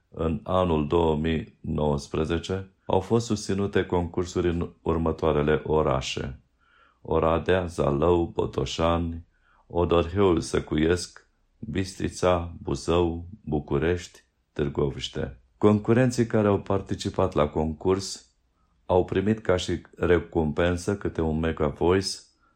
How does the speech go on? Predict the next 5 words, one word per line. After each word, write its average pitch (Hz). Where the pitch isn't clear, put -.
dispozitiv 98
pe -
care 98
este 92
înregistrată 85